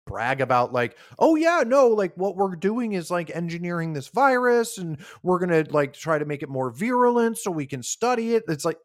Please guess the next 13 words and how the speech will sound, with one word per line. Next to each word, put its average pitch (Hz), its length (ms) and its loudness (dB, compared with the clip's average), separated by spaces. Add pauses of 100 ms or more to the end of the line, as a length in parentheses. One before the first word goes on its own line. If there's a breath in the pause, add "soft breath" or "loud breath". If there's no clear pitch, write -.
it's 196 200 -4
a 285 40 0
little 240 320 0
strange 143 1300 -6 (800)
that, 147 180 2
like, 139 340 -2 (480)
that's 135 460 0
your 139 180 0
show 135 440 0
off 127 240 0
to 143 140 -10
your 107 260 -8
date. 151 500 -8